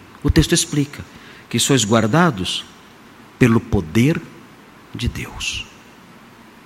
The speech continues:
Vocês são guardados pelo poder de Deus mediante a fé para a salvação preparada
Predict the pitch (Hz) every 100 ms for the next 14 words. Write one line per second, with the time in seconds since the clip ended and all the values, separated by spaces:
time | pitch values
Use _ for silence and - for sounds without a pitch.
0 | - - - 127 131 120 - 123 113 107
1 | 95 123 139 131 139 - 131 117 113 107
2 | 90 147 151 110 87 127 147 - - -
3 | 123 127 120 110 113 110 98 - - 143
4 | 180 - - - - - 123 120 - 127
5 | 123 117 107 - 147 165 165 165 170 156
6 | 120 98 82